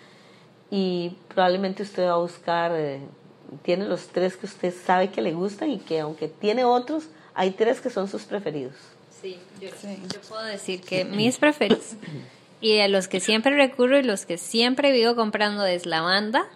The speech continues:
Speaker 2: porque es un sinfín de, y me encanta el olor y, y todos los efectos me pasan súper bien. El de menta,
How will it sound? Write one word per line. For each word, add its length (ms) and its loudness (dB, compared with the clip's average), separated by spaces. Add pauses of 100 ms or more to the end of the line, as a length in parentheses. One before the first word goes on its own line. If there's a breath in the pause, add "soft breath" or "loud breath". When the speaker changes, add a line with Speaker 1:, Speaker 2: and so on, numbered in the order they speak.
(560 loud breath)
Speaker 2:
porque 500 2
es 160 -4
un 140 0
sinfín 560 0
de, 420 4
y 140 0
me 80 -2
encanta 600 0
el 100 2
olor 280 2
y, 100 0
y 360 -8 (180)
todos 220 8
los 140 4
efectos 280 -2
me 120 -2
pasan 300 -2
súper 220 -6
bien. 200 -8 (640 loud breath)
El 160 4
de 100 2
menta, 520 6